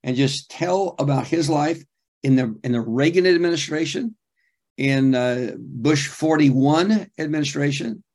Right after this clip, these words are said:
he is, uh, being dispatched to China. Uh, he is being d-, sent to Ukraine for their first elections. Mark and I traveled together,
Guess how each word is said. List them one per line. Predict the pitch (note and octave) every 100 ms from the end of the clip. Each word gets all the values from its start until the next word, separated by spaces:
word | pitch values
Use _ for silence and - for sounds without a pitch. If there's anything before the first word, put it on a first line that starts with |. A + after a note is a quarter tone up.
| _ _ _ _ _
he | - C#3
is, | C3+ A#2+
uh, | C3 B2+
being | A#2 C#3+
dispatched | C3+ C3+ C#3+ C#3+ C#3+ -
to | B2
China. | - E3 F3 F3+ G#3+ A3 _ _ _ _ _
Uh, | - A#2+ A#2
he | A#2+
is | C3+
being | C#3 D3 C3+
d-, | C3 -
sent | - E3+ D#3+
to | C#3
Ukraine | C#3 C#3 - D#3+ E3 F#3+ A#3+ B3+ _ _ -
for | C3
their |
first | C#3+ D3+ E3 -
elections. | C#3 D3 F3+ F#3 - _ _ -
Mark | C#3 D#3
and | C#3+
I | C3+
traveled | C#3 D3 F3 D#3+
together, | C3+ C3+ B2+ D#3+ C#3+